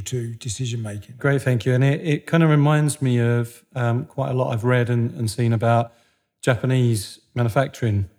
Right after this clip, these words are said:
Speaker 2: businesses and that kind of mantra where, um, man nearest problem knows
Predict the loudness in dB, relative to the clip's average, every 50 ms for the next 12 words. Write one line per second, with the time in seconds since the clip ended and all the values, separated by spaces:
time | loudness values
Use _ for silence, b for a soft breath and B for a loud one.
0 | _ _ -4 -4 -2 -2 -4 -4 -2 0 -2 -2 0 0 0 0 0 0 -2 -4
1 | -2 -2 0 2 2 2 2 2 0 -2 -4 -4 -2 0 0 2 2 4 4 4
2 | 2 0 -2 b b b b b _ _ 0 0 0 0 2 2 2 2 4 4
3 | 2 2 2 2 0 -2 -2 -2 -2 0 0 0 0 2 2 2 2 2 2 0
4 | -4 -8